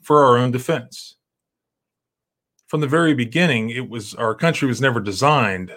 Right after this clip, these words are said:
to have the government protect us, but for us to defend ourselves, and with defending ourselves comes freedom. People, you know, and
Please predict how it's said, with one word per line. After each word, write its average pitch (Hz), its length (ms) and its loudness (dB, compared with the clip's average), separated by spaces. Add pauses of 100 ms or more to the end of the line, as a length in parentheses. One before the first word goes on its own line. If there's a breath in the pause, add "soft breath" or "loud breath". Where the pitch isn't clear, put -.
(180)
to 113 100 -10
have 117 160 -2
the 104 80 -4
government 113 520 -2
protect 180 400 -2
us, 95 180 -4
but 123 320 -4
for 135 160 -2
us 151 240 0
to 147 240 -2
defend 135 540 -4
ourselves, 107 840 -4
and 120 160 -6
with 117 220 -4
defending 160 420 -4
ourselves 131 540 0
comes 110 340 -6
freedom. - 400 -2 (1300)
People, 135 580 0 (120)
you 123 80 -12
know, 123 140 -8
and 127 240 -14